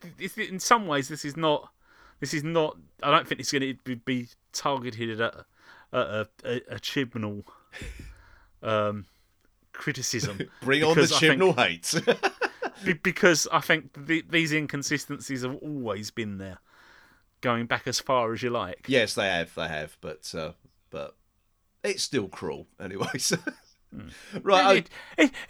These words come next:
Speaker 1: it just, it's just who the Doctor happens to like.
Speaker 2: Exactly, exactly. She obviously hated those two. <laughs>
Speaker 1: Yeah.
Speaker 2: And hated Adric.
Speaker 1: Adric, yeah.
Speaker 2: <laughs>
Speaker 1: That's, that's, that's how it goes.
Speaker 2: Okay, so th-,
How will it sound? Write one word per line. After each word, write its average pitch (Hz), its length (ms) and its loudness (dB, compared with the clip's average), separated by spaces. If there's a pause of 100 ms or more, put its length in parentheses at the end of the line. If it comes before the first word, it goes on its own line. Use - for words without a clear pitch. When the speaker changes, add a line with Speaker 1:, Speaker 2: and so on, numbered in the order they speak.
Speaker 1:
it 294 100 0
just, 269 180 10
it's 247 160 2
just - 300 4
who 170 180 2
the 147 120 -4
Doctor 139 300 -2
happens 131 400 -4
to - 120 -2
like. 196 400 -6
Speaker 2:
Exactly, 208 640 4
exactly. 123 420 -2
She - 140 -6
obviously 131 240 -6
hated 170 340 2
those - 480 -2
two. 156 140 0 (320)
<laughs> - 340 -4
Speaker 1:
Yeah. 269 220 0 (180)
Speaker 2:
And 147 160 2
hated 131 360 0
Adric. 120 420 2
Speaker 1:
Adric, 131 580 2
yeah. - 180 0 (220)
Speaker 2:
<laughs> - 320 -6 (840)
Speaker 1:
That's, 226 240 -8
that's, 143 240 -6
that's 165 200 0
how 190 160 10
it 170 120 2
goes. 110 480 6
Speaker 2:
Okay, 147 460 2
so 135 220 -2
th-, 143 120 -14